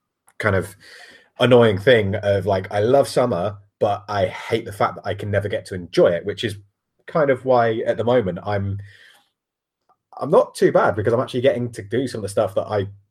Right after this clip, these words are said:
would normally not have the time to be able to do. Um, I mean, with,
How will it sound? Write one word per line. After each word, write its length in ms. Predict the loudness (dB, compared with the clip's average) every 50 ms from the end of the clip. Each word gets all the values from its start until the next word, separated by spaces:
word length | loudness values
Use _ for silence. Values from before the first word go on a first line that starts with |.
| _ -10
would 140 | -8 -8 -4 -2
normally 280 | -2 0 0 0 0
not 220 | 0 0 0 -2 -2
have 140 | -6 -6
the 80 | -6 -4
time 240 | -2 -2 -2 -2 -2
to 60 | 0
be 60 | 0
able 100 | 0 2
to 80 | 2 4
do. 280 | 4 4 4 4 0 -14 _ _ _ _ _ _ _ _ _ _ _ _ _ _ _ _ -4
Um, 460 | 0 0 0 0 0 -2 -2 -4 -6 -8 -14 _ _ _ _ _ _ _ _ _ -2
I 40 | 0
mean, 320 | 2 2 2 0 -2 0
with, 360 | 2 2 2 2 0 -6 -20